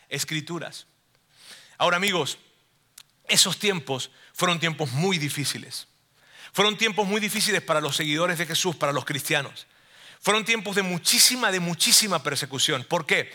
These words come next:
Porque Roma se sentía amenazada.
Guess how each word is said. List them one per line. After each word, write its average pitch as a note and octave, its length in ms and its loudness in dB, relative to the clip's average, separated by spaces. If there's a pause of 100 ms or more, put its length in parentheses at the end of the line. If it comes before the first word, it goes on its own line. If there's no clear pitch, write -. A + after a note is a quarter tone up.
(260)
Porque F#3+ 300 0
Roma F3+ 500 2 (760)
se F3+ 180 2
sentía F#3+ 580 2 (280)
amenazada. E3 840 0